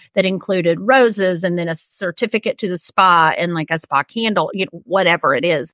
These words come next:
It's that value of three for one,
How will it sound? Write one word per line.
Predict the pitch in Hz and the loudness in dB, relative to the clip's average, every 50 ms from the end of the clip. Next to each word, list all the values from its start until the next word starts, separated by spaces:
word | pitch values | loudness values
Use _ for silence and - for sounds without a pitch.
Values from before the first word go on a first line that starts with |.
| _ _ - | _ _ -4
It's | - 180 _ - - | -4 -4 _ -6 -2
that | 208 170 - - | 0 0 0 0
value | 170 165 170 165 170 190 220 240 220 185 160 160 156 | -4 -2 0 2 4 4 2 2 0 0 0 0 0
of | - - 160 160 156 151 156 - - _ _ _ _ _ _ _ _ - | -2 -2 0 -2 -2 -2 -4 -12 -16 _ _ _ _ _ _ _ _ -2
three | 220 196 196 202 | 0 0 0 0
for | - - 190 165 | -2 -2 -2 -2
one, | 160 185 190 180 151 110 - - 190 | -2 -2 0 0 0 0 -2 -6 -10